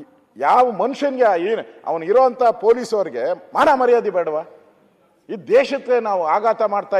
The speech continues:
ಇದ್ದೀರಿ, ದೇಶ ದ್ರೋಹದ ಕೆಲಸ ಇದು, ದೇಶಕ್ಕೆ ವಂಚನೆ ಮಾಡ್ತಾ ಇದ್ದೀರಿ. ಇವನು ಬೇರೆಯವ್ರ ಕಡೆ ಮಾಡಿದ್ರೆ ಇನ್ನೆಷ್ಟು ಜನ ಸಾಯಿಸ್ತಾನೋ ಇವನು ಆಚೆ ಕಡೆ ಹೋಗಿ, ಎಷ್ಟು ಜನಕ್ಕೆ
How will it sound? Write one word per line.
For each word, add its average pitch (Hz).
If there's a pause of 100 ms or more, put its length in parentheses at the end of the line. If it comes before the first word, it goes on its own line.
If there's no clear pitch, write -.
ಇದ್ದೀರಿ, 175 (160)
ದೇಶ 240 (180)
ದ್ರೋಹದ 254 (100)
ಕೆಲಸ 196 (140)
ಇದು, 170 (500)
ದೇಶಕ್ಕೆ 220
ವಂಚನೆ 262 (100)
ಮಾಡ್ತಾ 226
ಇದ್ದೀರಿ. 175 (1120)
ಇವನು 220 (100)
ಬೇರೆಯವ್ರ 254
ಕಡೆ 233
ಮಾಡಿದ್ರೆ 220
ಇನ್ನೆಷ್ಟು 262
ಜನ 247 (100)
ಸಾಯಿಸ್ತಾನೋ 208
ಇವನು 175
ಆಚೆ 180
ಕಡೆ 160
ಹೋಗಿ, 139 (2000)
ಎಷ್ಟು 208
ಜನಕ್ಕೆ 247